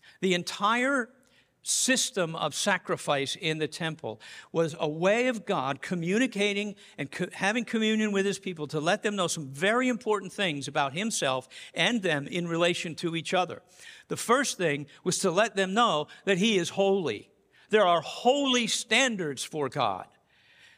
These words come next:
The second thing to let his people know was that they did not live up to those holy standards. However, God let them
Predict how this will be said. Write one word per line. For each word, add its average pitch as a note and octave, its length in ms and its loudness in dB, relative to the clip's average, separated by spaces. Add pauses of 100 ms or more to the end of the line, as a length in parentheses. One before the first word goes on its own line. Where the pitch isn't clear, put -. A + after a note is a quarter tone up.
(160)
The D#3+ 80 -2
second A3+ 480 0
thing D3 240 -4
to D#3+ 140 -6
let C#3+ 180 2
his C3+ 140 -4
people D3 320 -8
know B2 340 -4 (320)
was D3+ 200 -4
that D#3+ 160 -4
they D3+ 100 -2
did C#3 180 -4
not G3 300 0
live G#3+ 220 0
up G3+ 180 2
to E3 100 -10
those C3 260 -4
holy D#3 340 -4
standards. D3 600 -12 (260)
However, D#3+ 600 2 (540)
God E3 300 2
let E3+ 220 0
them D3 120 -6